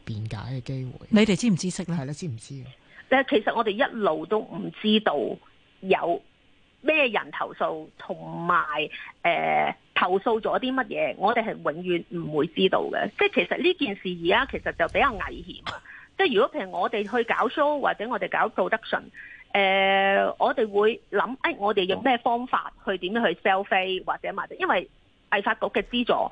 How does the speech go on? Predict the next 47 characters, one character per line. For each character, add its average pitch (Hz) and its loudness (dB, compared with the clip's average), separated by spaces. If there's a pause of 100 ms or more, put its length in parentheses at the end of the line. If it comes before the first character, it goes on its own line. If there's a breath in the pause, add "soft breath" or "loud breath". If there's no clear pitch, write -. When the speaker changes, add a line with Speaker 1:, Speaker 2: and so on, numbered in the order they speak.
(380 loud breath)
Speaker 3:
唔 190 6
夠 208 2
我 202 2
哋 175 0
cover 254 -2 (300)
我 170 2
哋 175 0
成 175 -2
個 185 0
production - -2
製 160 0
作 156 -2
嘅 151 0
budget - -4
嘅， - -6 (480 soft breath)
我 214 2
哋 220 2
都 339 0
要 294 4
諗 190 0
吓， 262 2
啊， 262 0
我 185 -2
哋 185 -4
點 170 -12 (160)
樣 202 2
用 214 2
啲 285 2
咩 269 4
方 262 0
法？ 202 0 (140)
即 269 -6
係 220 -6
簡 214 -10
單 262 0
啲 262 -10
講， 160 -2
哎， 262 -2
我 214 -2
哋 196 -2
有 190 2
啲 262 -6
咩 254 2
gimmick 262 0 (460 loud breath)
可 196 2
以， 196 -8
呃， 156 -6